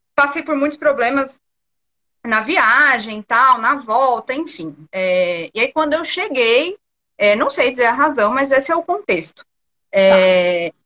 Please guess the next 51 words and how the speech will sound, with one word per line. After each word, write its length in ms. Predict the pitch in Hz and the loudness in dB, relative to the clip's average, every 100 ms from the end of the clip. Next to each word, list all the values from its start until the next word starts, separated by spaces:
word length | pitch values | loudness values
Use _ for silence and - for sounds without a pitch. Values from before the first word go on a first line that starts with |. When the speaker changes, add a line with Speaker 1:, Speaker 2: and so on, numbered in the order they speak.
| _ _ | _ _
Speaker 1:
quando 200 | 262 269 | 0 2
eu 80 | 311 | 2
cheguei, 720 | 311 359 311 240 226 254 302 | 0 -4 -2 0 4 4 4
eu, 320 | 285 269 262 - - | 4 4 0 -4 -4
na 240 | 269 349 587 | 2 2 2
viagem 460 | 339 277 320 330 | 2 2 2 -2
eu 80 | 320 | -6
já 140 | 302 | -4
tava 300 | 302 311 302 | 2 2 2
achando, 420 | 311 302 302 294 294 | 0 -2 -4 -4 -6
como 180 | 359 | -6
eu 40 | 554 | -6
estava 260 | - 277 254 | -2 -2 -2
em 40 | |
lugares 360 | 226 226 240 226 | -2 0 -2 -4
diferentes, 540 | - 208 208 220 - | -10 -8 -6 -8 -12
movimentos 460 | 214 208 202 233 220 | -10 -10 -10 -10 -12
diferentes, 720 | 233 240 190 196 214 - - _ _ _ _ | -10 -8 -8 -8 -10 -16 -20 _ _ _ _
é, 440 | 202 208 202 196 | 2 4 4 4
eu 120 | 285 330 | 2 4
olhava, 340 | 302 240 269 | 2 2 2
ouvia 260 | 302 285 277 | 0 0 0
um 120 | 277 | 4
barulho, 380 | 311 302 320 440 | 4 2 -2 -2
mas 160 | 466 | -2
achava 340 | 403 - 285 311 | 0 -2 -2 -2
que 120 | 415 | -4
eu 140 | 262 208 | -4 -4
não 80 | 196 | -6
tô 160 | 214 | -8
dormindo 440 | 190 208 196 196 254 | -4 -4 -4 -6 -6
em 140 | 320 | -6
casa, 460 | 320 233 247 330 294 | -2 2 2 0 -6
então 340 | 214 214 220 | -8 -8 -4
acho 160 | 247 - | -4 -4
que 80 | 285 | -4
o 40 | |
barulho 260 | 277 226 226 | -2 -2 -4
deve 180 | 254 254 | -8 -6
ser 100 | 277 | -4
da 120 | 240 | -4
rua, 640 | 190 202 240 269 202 175 | -4 -8 -2 0 2 0
do 160 | 165 196 | -4 -10
hotel, 500 | - 196 180 220 202 | -6 0 2 2 2
lá 120 | 185 | 0
do 120 | 196 | -2
lugar 260 | 190 185 185 | -4 -4 -2
que 60 | 269 | -4
eu 40 | 269 | -2
tava, 500 | 208 175 233 214 196 | 2 4 4 2 -4
enfim. 460 | 196 208 220 285 | -12 -12 -8 -8